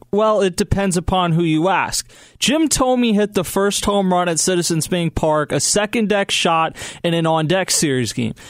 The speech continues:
That game, of course, did not count. The first official home run at Citizens Bank Park came off the bat of Bobby Abreu. It was an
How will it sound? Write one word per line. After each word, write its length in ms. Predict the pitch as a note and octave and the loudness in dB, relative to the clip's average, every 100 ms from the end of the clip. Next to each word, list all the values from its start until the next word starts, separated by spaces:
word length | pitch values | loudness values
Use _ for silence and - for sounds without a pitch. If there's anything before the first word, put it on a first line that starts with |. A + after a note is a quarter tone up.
| - | -6
That 240 | F#3 G3 - | 0 0 0
game, 260 | G3+ F#3+ | 0 0
of 120 | F3+ | -2
course, 320 | - D#3+ D#3 - | -2 0 0 0
did 160 | D#3 | -2
not 260 | D#3 D3+ - | 0 -2 -4
count. 420 | - A3+ A#2+ - - - - | -2 -2 -2 -6 -16 -16 -4
The 160 | D3+ F#3 | -2 -2
first 400 | - B3+ D4 - | 0 0 0 0
official 680 | F#3 - C4+ D4+ - D4+ A#3 | -2 0 0 0 0 0 0
home 260 | A3+ A3 | 2 2
run 140 | G3 G3+ | 2 0
at 100 | F#3+ | 0
Citizens 500 | - F#3+ F3+ F#3+ D#3+ | 0 0 0 -2 0
Bank 300 | F3+ E3 - | -2 -2 0
Park 300 | E3 D#3+ - | 0 0 -2
came 260 | F#3 G3 | -2 0
off 160 | F#3+ F3 | 0 0
the 80 | F3 | -2
bat 380 | C3 E3 F3 | 0 0 0
of 200 | D#3+ B2 | 0 -2
Bobby 380 | - D#3 G#3+ A3+ | -2 0 0 0
Abreu. 580 | A#3+ F#3 F#3 E3+ E3+ E3+ | 0 0 0 2 2 2
It 40 | |
was 160 | E3 D3 | 2 0
an 100 | D#3 | -2